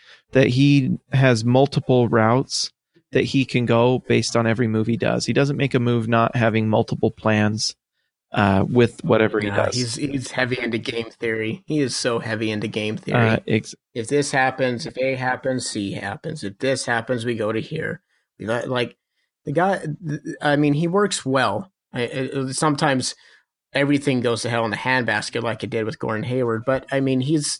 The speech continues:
Speaker 2: he's, he's one of the top G Ms for a reason.
Speaker 1: Mm-hmm.
Speaker 2: Is he perfect? No. But, um, but I also think one of the things, and it didn't work out, the death of continuity.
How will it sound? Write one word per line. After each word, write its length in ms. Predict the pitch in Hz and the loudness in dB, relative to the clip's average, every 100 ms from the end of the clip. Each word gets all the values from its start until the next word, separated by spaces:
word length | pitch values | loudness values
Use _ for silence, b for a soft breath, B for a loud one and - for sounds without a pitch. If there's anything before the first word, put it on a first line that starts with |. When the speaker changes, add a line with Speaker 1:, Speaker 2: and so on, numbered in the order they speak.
| - | -6
Speaker 2:
he's, 520 | 147 156 143 - - - | -4 -4 -4 -6 -8 -4
he's 260 | 151 147 | -4 -2
one 120 | 180 | -2
of 40 | 156 | 0
the 80 | 127 | -2
top 300 | - 120 117 | -2 -2 -2
G 260 | 120 110 | -2 0
Ms 140 | 107 - | -2 -4
for 200 | 110 104 | -4 -4
a 40 | |
reason. 440 | 101 104 - 110 117 | -2 -4 -4 -4 -4
Speaker 1:
Mm-hmm. 240 | 117 107 | -6 -8
Speaker 2:
Is 80 | 127 | -10
he 80 | 107 | -4
perfect? 500 | 175 190 190 185 131 | 0 0 0 -4 -2
No. 360 | 123 113 110 _ _ _ _ _ _ _ _ - | 0 0 -4 _ _ _ _ _ _ _ _ -12
But, 440 | 123 139 131 - _ _ _ _ _ _ - | -2 0 0 -2 _ _ _ _ _ _ -4
um, 240 | 147 147 | -2 0
but 180 | 156 175 | 0 2
I 140 | 165 | 2
also 280 | 202 226 233 | 2 2 0
think 280 | 190 196 151 - _ _ _ _ _ _ _ - | 0 -2 -2 -10 _ _ _ _ _ _ _ -10
one 440 | 160 147 143 170 | -8 -4 0 0
of 80 | 180 | 0
the 60 | 156 | 0
things, 260 | 156 147 - | 0 0 0
and 140 | 139 | -2
it 100 | 131 | 0
didn't 200 | 180 185 | -2 0
work 220 | 160 - | 0 0
out, 260 | 113 107 - _ _ - | -2 -2 -6 _ _ -6
the 80 | |
death 280 | 123 151 147 | 0 0 2
of 80 | 143 | 0
continuity. 720 | 156 143 127 113 110 110 104 | 0 0 0 0 -2 -2 -6